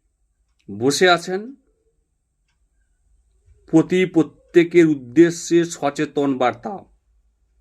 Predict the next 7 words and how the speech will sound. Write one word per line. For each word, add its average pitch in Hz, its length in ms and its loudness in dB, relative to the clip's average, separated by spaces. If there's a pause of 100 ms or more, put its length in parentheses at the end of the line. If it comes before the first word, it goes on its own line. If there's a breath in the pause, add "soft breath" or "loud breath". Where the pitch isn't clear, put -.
(2250)
এবং 170 420 6
রিভিউ 165 440 0
পিটিশন 180 480 -4
কি 180 80 -8
করতেই 175 480 0
হবে 180 260 -2
দাদা? 160 360 -4